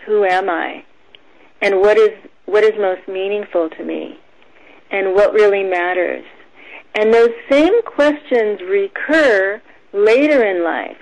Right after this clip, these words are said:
whether it's with retirement or illness or a loss, those same questions return.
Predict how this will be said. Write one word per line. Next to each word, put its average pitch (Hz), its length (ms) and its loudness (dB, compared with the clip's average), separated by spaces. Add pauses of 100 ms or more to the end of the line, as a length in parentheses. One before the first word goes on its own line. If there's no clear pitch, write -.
whether 220 320 2
it's 208 240 0
with 190 140 -2 (100)
retirement 240 760 -2 (380)
or 170 260 2
illness 226 600 2 (260)
or 185 220 0
a 175 120 -2
loss, 185 560 -2 (760)
those 214 240 4 (120)
same 285 300 4
questions 240 720 -2
return. 190 880 -4